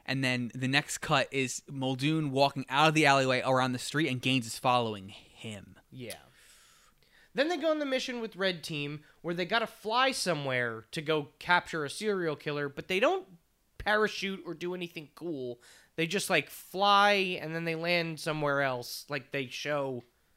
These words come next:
Speaker 2: the takeoff and a
Speaker 1: You
Speaker 2: landing, and I was like,
Speaker 1: <laughs>
Speaker 2: "That's"
Speaker 1: They're the F B I, and you would think if they're flying places, it would be, like, kind of far away, but the way that time passes in this film, like, and there's a scene later on where he's, like, it's, it's nighttime,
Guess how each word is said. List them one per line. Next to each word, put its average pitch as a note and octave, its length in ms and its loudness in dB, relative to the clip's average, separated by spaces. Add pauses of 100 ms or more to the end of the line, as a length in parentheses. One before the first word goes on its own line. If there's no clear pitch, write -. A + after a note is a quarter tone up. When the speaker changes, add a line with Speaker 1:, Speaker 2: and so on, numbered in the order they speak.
(160)
Speaker 2:
the D3+ 80 -4
takeoff D3 600 -4
and B2+ 220 -6
a A#2+ 40 -2
Speaker 1:
You G#2+ 40 -4
Speaker 2:
landing, C#3+ 540 -6
and B2+ 100 -8
I A#2+ 60 -8
was B2+ 140 -6
like, A#2+ 140 -10
Speaker 1:
<laughs> - 0 -
Speaker 2:
"That's" - 260 -12
Speaker 1:
They're C4+ 160 4
the E4 140 4
F D#4+ 140 2
B G3 140 2
I, A#2 200 2
and B2 180 -2
you F#3 80 2
would B3 100 2
think A3 200 0
if G3+ 100 0
they're D3+ 100 0
flying D#3 520 -2
places, G#2+ 480 -10
it C3+ 80 -4
would C#3 160 -4
be, C#3+ 140 -2
like, G#2+ 320 -6 (280)
kind D3 260 0
of D#3 60 -4
far D#3 220 4
away, C#3 380 0 (200)
but E3 140 -4
the D#3+ 60 2
way E3+ 180 2
that C4+ 140 -2
time D3 340 -4
passes G3 460 -4
in G#3+ 80 -2
this A3 160 -4
film, A3+ 300 -2
like, E3 180 -2
and F#3 140 -4
there's G#3 200 -2
a A#3+ 60 -2
scene A#3+ 200 0
later E3 260 2
on D3 140 2
where C3 100 -2
he's, D3 240 -4
like, C3+ 260 -2 (400)
it's, D#3+ 260 -4
it's D#3+ 200 0
nighttime, C3+ 500 0